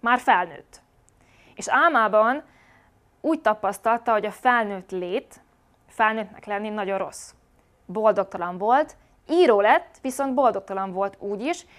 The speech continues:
és nagyon-nagyon hálás azért, hogy még mindig tizenhat éves, és hogy újra iskolába mehet, tehát nem kell neki felnőttként élnie. Tehát itt már ugye a valóság összekeveredik az álommal, és az, ebbe az álomvilágba kerülünk.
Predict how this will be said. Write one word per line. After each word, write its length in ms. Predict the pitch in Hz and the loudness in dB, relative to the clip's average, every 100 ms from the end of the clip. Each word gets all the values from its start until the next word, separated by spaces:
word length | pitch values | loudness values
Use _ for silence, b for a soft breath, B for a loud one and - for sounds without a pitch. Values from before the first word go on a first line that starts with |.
| b | b
és 140 | - 226 | -10 -2
nagyon-nagyon 560 | 285 320 233 220 202 | 2 4 4 0 -2
hálás 340 | 214 226 190 180 | 2 2 2 -2
azért, 280 | 214 220 214 | -2 -2 -2
hogy 160 | 214 | -6
még 140 | 196 240 | -4 -4
mindig 220 | 226 190 | -4 -4
tizenhat 440 | 226 190 190 180 | -6 -6 -8 -8
éves, 360 | 196 254 294 - b b | -4 -2 -2 -6 b b
és 180 | - 226 | -8 -6
hogy 140 | 226 208 | -6 -4
újra 300 | 233 202 160 | -2 -2 -4
iskolába 540 | 220 - 175 170 165 | -10 -8 -8 -8 -8
mehet, 320 | 170 233 220 208 | -6 -4 -4 -6
tehát 160 | 190 | -10
nem 160 | 196 185 | -12 -10
kell 120 | 190 | -12
neki 160 | 185 190 | -14 -2
felnőttként 600 | 233 214 196 185 196 190 | 2 2 0 -8 -10 -6
élnie. 440 | 208 180 165 135 - b b b b - | -6 -6 -8 -14 -18 b b b b -8
Tehát 160 | 262 | -4
itt 100 | 330 | -2
már 220 | 254 240 | 2 2
ugye 320 | 247 220 220 220 B B | 2 2 0 -2 B B
a 140 | 202 | -2
valóság 680 | 196 240 202 - 202 208 - - _ - | 2 2 2 0 0 0 -2 -16 _ -8
összekeveredik 760 | 214 - 190 196 190 190 196 | -8 -8 -8 -8 -6 -8 -8
az 80 | 190 | -4
álommal, 520 | - 190 175 180 220 | 0 0 -2 -4 -4
és 120 | 226 214 | -4 -8
az, 140 | 190 - | -14 -10
ebbe 200 | 185 185 | -6 -4
az 120 | 190 | -2
álomvilágba 640 | 185 190 185 185 180 170 170 | 0 0 0 -4 -6 -6 -10
kerülünk. 560 | - 180 190 269 381 | -10 -6 -4 -4 -6